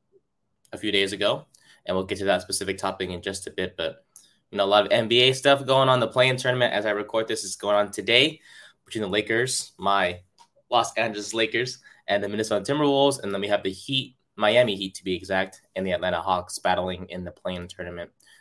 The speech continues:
Uh, all four teams are either seventh or the eighth seed, and they're fi-,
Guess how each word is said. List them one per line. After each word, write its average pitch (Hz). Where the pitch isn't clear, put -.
Uh, 87
all 98
four 101
teams 95
are 87
either 98
seventh 98
or 110
the 101
eighth 92
seed, 95
and 90
they're 90
fi-, -